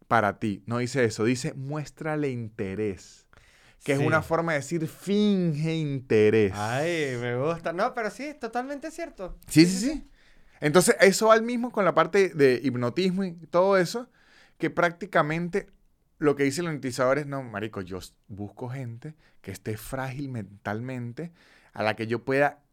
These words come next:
Speaker 1: convencer que lo que yo estoy haciendo le va a brindar una experiencia, pero en verdad yo no es que la hipnotizo".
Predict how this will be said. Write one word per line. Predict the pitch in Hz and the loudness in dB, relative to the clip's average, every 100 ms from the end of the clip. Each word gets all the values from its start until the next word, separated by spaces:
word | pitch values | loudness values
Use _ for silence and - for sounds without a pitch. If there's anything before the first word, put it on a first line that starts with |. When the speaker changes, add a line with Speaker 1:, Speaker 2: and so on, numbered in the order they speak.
| - _ | -20 _
Speaker 1:
convencer | 123 113 110 110 107 - 147 165 | -2 0 0 -2 -4 -2 -2 0
que | 180 | -2
lo | 165 151 | -2 -2
que | 117 | -4
yo | 107 | -4
estoy | 110 - 143 | -6 -4 -2
haciendo | 143 139 175 175 196 208 214 _ _ _ - | -2 -4 -8 -6 -6 -8 -10 _ _ _ -8
le | 113 | -2
va | 110 | 0
a | 110 | 2
brindar | 123 127 | 0 -2
una | 135 135 | -2 -6
experiencia, | - 101 117 120 107 | -8 -6 -6 -6 -8
pero | 95 | -6
en | 90 | -4
verdad | 90 87 92 101 113 120 | -4 -4 -2 0 -2 -4
yo | 120 | -6
no | 120 | -8
es | |
que | 123 | -4
la | 147 | -4
hipnotizo". | 120 101 90 117 - | -4 -8 -8 -12 -12